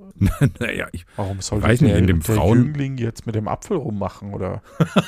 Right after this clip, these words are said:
Speaker 1: Keine Ahnung.
Speaker 2: Wie stellst du
Speaker 1: Okay.
Speaker 2: dir das vor?
Speaker 1: <laughs>
Speaker 2: Wenn da ein
Speaker 1: Nein,
Speaker 2: Wurm
Speaker 1: aber
Speaker 2: drin ist,
Speaker 1: die
Speaker 2: vibriert er doch nicht deswegen.
Speaker 1: <laughs>
Speaker 2: Das ist ja
Speaker 1: die sind
Speaker 2: keine
Speaker 1: da
Speaker 2: Hummel.
Speaker 1: die <laughs> Aber er, er, na ja, okay. Gut.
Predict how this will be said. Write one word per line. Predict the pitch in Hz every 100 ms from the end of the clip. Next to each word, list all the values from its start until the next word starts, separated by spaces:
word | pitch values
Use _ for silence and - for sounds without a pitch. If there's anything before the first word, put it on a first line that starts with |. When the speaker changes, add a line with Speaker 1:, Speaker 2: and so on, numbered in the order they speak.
| 320 - 285 - - - - _ 196 - 170 - -
Speaker 1:
Keine | - - 101 - -
Ahnung. | 139 113
Speaker 2:
Wie |
stellst | 107 - 123 -
du |
Speaker 1:
Okay. | 113
Speaker 2:
dir | 110
das | 117
vor? | - 147 127 101 - 156 - -
Speaker 1:
<laughs> | - - -
Speaker 2:
Wenn | 170 143
da | 120 113
ein | 117 -
Speaker 1:
Nein, |
Speaker 2:
Wurm | 117
Speaker 1:
aber | 151 151
Speaker 2:
drin | 131 131
ist, | 135 -
Speaker 1:
die |
Speaker 2:
vibriert | 120 135 123 170 135
er |
doch | 110 107
nicht | 101 101 -
deswegen. | 110 - 107 98 95 90 -
Speaker 1:
<laughs> | _
Speaker 2:
Das | 170
ist |
ja | 123
Speaker 1:
die | 196
sind | 175
Speaker 2:
keine | - -
Speaker 1:
da | -
Speaker 2:
Hummel. | 156 185 165 - - - _ _ - - - - -
Speaker 1:
die | 131
<laughs> | - _ _ _ - 139 - _ _ _ - 165 - 202 110 101 -
Aber | 123 135
er, | 120 123 127 117
er, | 120 107 101 120
na | 95 82
ja, | 62 -
okay. | 120 - - - _ _
Gut. | 156 139 -